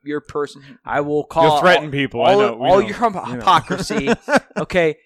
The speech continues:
Speaker 1: and not really bring anything positive to the debate other
Speaker 2: Yeah.
Speaker 1: than just say you're full of shit
Speaker 2: Yeah.
Speaker 1: in the long run. And I realized, like, dude, at, at some point, you're not feeling any, you're not feeling better about this. Like, all you're doing is losing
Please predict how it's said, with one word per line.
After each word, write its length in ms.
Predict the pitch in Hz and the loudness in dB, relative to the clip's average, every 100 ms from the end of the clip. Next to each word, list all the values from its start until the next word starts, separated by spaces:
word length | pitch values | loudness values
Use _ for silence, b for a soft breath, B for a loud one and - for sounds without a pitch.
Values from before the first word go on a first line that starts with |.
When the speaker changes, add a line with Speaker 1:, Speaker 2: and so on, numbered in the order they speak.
| _ | _
Speaker 1:
and 340 | 160 170 165 160 | -6 -2 -2 0
not 260 | 180 180 | 0 0
really 300 | 165 170 156 | -2 -4 -2
bring 300 | 139 156 165 | -6 -4 -6
anything 240 | 160 143 139 - | -6 -12 -14 -10
positive 480 | - 120 117 123 - | -4 -4 -4 -12 -20
to 100 | 120 | -18
the 100 | 120 | -14
debate 340 | 123 123 120 135 | -8 -8 -6 -6
other 160 | 147 | -4
Speaker 2:
Yeah. 80 | 107 | -4
Speaker 1:
than 200 | 147 143 | -8 -10
just 180 | 131 - | -14 -10
say 200 | 143 131 | -8 -8
you're 180 | 120 123 | -10 -14
full 220 | - 104 | -16 -20
of 60 | - | -20
shit 300 | - 76 _ - | -20 -20 _ -18
Speaker 2:
Yeah. 180 | 143 131 | -18 -16
Speaker 1:
in 120 | - 156 | -12 -10
the 60 | |
long 260 | 139 120 113 | -8 -8 -10
run. 100 | 107 | -12
And 100 | 151 | -8
I 40 | |
realized, 440 | 165 165 156 147 135 | -4 0 0 0 -4
like, 240 | 139 _ | -8 _
dude, 280 | 165 160 151 _ _ _ _ _ _ _ _ _ _ _ _ _ _ - | -6 -6 -8 _ _ _ _ _ _ _ _ _ _ _ _ _ _ -14
at, 180 | 156 - | -14 -12
at 80 | 165 | -8
some 180 | 220 208 | -6 -4
point, 300 | 180 156 143 | -6 -8 -8
you're 160 | - 165 | -8 -4
not 260 | 220 160 - | -2 -4 -8
feeling 280 | 113 101 95 | -14 -16 -20
any, 180 | 95 _ | _ _
you're 120 | 135 | -10
not 180 | 190 139 | -10 -10
feeling 240 | 117 98 87 | -16 -20 -20
better 220 | 85 87 | -20 -18
about 260 | 87 76 - | -16 -18 -16
this. 200 | 127 - | -14 -10
Like, 120 | 143 | -4
all 120 | 160 | -2
you're 120 | 185 151 | -2 -4
doing 320 | 143 160 131 | -6 -8 -10
is 180 | 92 90 | -16 -18
losing 400 | 107 131 123 | -14 -14 -16